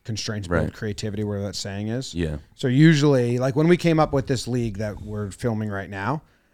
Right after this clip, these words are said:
Speaker 1: we, it was me, you, Jake, Nikki, Zoe, all in a room,
Speaker 2: Mm-hmm.
Speaker 1: right? And I basically laid out to you guys, we need all local players, no one flies in.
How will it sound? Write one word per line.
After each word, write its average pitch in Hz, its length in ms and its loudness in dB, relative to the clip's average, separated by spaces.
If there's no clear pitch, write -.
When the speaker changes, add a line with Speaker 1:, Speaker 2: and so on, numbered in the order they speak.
Speaker 1:
we, 135 640 2
it 135 60 -4
was 113 180 -2
me, 135 380 2
you, 127 480 2
Jake, 120 540 -2
Nikki, 120 320 -4
Zoe, 110 240 -4
all 123 220 0
in 123 60 -2
a 123 60 -2
room, 139 440 0
Speaker 2:
Mm-hmm. 95 140 -14
Speaker 1:
right? 113 220 0
And 127 120 0
I 135 100 4
basically 156 340 6
laid 127 200 6
out 120 160 2
to 120 80 -4
you 120 100 2
guys, 101 300 0
we 123 200 0
need 156 400 6
all 175 280 10
local 190 340 6
players, 127 600 2
no 135 200 2
one 156 140 4
flies 135 400 2
in. 113 360 0